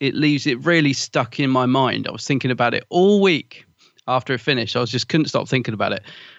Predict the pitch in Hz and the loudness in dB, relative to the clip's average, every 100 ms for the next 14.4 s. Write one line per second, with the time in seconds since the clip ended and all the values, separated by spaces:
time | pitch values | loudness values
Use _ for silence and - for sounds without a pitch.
0 | - 131 147 135 165 139 143 131 131 147 | -10 -2 0 2 2 2 2 0 0 -2
1 | 147 151 156 156 180 139 117 139 151 139 | 0 2 2 4 2 0 -4 -6 -4 -2
2 | 165 175 165 - 165 156 147 143 135 - | -2 -2 -2 0 0 2 0 0 -2 -2
3 | 127 120 120 117 131 127 - 131 117 123 | -2 -2 -4 -4 -2 -2 -2 -2 0 2
4 | 120 120 131 143 147 127 - 135 110 - | 2 2 0 2 2 2 0 -2 -2 -10
5 | - - - - - 185 143 120 151 170 | -20 -20 -20 -12 -2 0 2 0 0 0
6 | 156 - 165 156 135 139 127 - 120 123 | -2 0 2 2 0 -2 -2 -2 -4 -2
7 | 143 151 - 143 131 139 127 135 123 127 | 0 0 0 0 2 0 0 0 2 2
8 | 123 123 120 127 123 120 123 - 123 139 | 2 0 0 2 2 2 0 -2 -2 0
9 | 123 120 - 123 120 123 - 147 143 127 | 0 0 -4 0 0 2 2 4 4 4
10 | 120 127 123 131 120 135 120 127 123 143 | 2 2 2 0 -2 -2 0 0 0 -2
11 | 131 135 127 127 123 113 110 - - - | 0 0 2 0 0 -2 -2 -12 -20 -20
12 | - 160 175 170 175 202 - - 135 127 | -6 2 4 6 6 4 0 -2 0 0
13 | 127 139 160 156 156 143 131 - - 156 | 0 0 2 2 2 2 0 -4 -4 -2
14 | 120 98 117 | 0 -2 -8